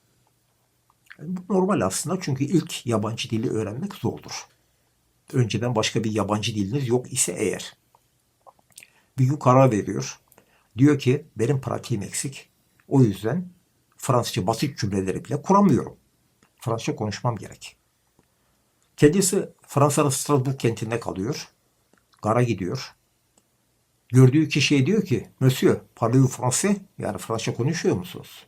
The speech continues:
diyor. Adam da, "Mais oui, nous sommes en France, n'est-ce pas?" diyor. "E, herhalde yani Fransa'da yaşıyoruz öyle değil mi?" diyor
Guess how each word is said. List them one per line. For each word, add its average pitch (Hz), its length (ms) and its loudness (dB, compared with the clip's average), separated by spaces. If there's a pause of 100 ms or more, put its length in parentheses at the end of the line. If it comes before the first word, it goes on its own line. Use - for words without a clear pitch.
(120)
diyor. - 300 -10 (520)
Adam 110 320 -2
da, - 200 -6 (120)
"Mais 127 180 4
oui, 185 220 2
nous 117 140 -2
sommes 123 200 2
en 120 60 -2
France, 131 400 0
n'est-ce - 180 -6
pas?" 247 160 2 (240)
diyor. - 240 -8 (300)
"E, - 180 -10
herhalde 101 420 0
yani 90 240 -4
Fransa'da 131 420 2
yaşıyoruz 95 360 -2
öyle 110 260 2
değil 113 180 -2
mi?" 76 160 -14
diyor 87 320 -10